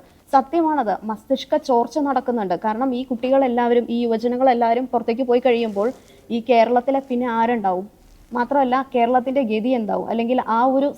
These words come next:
സംസ്ഥാനത്തിന്റെ വികസനം അത് ഒരു ചോദ്യചിഹ്നമായിട്ട് നിലനിൽക്കുന്നു എന്നുള്ളത് നേതൃത്വം എന്തുകൊണ്ട് ചിന്തിക്കുന്നില്ല? അവരത്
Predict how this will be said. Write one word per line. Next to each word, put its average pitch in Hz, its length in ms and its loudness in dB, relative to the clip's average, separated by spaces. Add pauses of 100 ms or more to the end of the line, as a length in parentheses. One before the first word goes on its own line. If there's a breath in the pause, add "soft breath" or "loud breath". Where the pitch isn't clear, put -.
സംസ്ഥാനത്തിന്റെ 233 640 -4
വികസനം 220 760 -2 (240)
അത് 220 200 0
ഒരു 277 180 0
ചോദ്യചിഹ്നമായിട്ട് 262 920 -2
നിലനിൽക്കുന്നു 262 640 0
എന്നുള്ളത് 240 600 0 (300 loud breath)
നേതൃത്വം 269 600 -2
എന്തുകൊണ്ട് 247 360 -2
ചിന്തിക്കുന്നില്ല? 214 680 -4
അവരത് 294 480 0